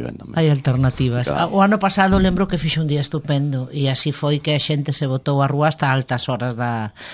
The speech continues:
Speaker 2: da noite, non? E cales son os centros nucleares de, deste, desta Fashion Night? As principais prazas de Fene?
Speaker 1: Sí, bueno, efectivamente,
Speaker 2: Juan.
Speaker 1: está na Plaza da Perla, o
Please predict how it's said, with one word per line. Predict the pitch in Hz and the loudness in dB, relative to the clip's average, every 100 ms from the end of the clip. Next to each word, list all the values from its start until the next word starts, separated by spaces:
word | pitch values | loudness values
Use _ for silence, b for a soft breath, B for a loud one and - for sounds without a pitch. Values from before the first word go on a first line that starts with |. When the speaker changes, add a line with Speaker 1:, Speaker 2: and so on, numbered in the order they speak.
| B | B
Speaker 2:
da | - 131 131 | -2 2 4
noite, | 143 131 - 127 | 4 2 0 -2
non? | 160 160 B B - | -2 -4 B B 2
E | 180 | 0
cales | 190 202 208 | 2 2 2
son | 247 220 208 | 0 0 0
os | - | -2
centros | 214 202 208 202 190 160 | 0 2 2 2 0 0
nucleares | 185 190 180 185 180 165 151 151 143 | 4 4 4 4 6 6 6 4 4
de, | 156 156 | 4 4
deste, | 156 165 - 170 160 | 4 2 2 4 4
desta | 147 165 165 | 2 2 2
Fashion | 160 165 - 160 160 | 0 0 0 0 2
Night? | 139 143 | 4 2
As | 147 - | 0 0
principais | 185 175 185 196 202 - | 0 2 4 4 2 2
prazas | 202 196 196 202 | 0 2 2 2
de | |
Fene? | 196 151 131 131 B B B B B B B - _ _ _ _ _ _ 82 | 2 2 2 0 B B B B B B B -20 _ _ _ _ _ _ -18
Speaker 1:
Sí, | - 123 101 | -2 2 2
bueno, | 101 82 | 0 -2
efectivamente, | - 180 - - 92 | -2 2 4 4 2
Speaker 2:
Juan. | |
Speaker 1:
está | 73 85 87 | 0 0 2
na | 92 85 82 80 | 2 2 2 2
Plaza | 90 - 80 | 0 0 -2
da | - | 2
Perla, | 117 113 120 110 | 2 2 0 0
o | 80 | 0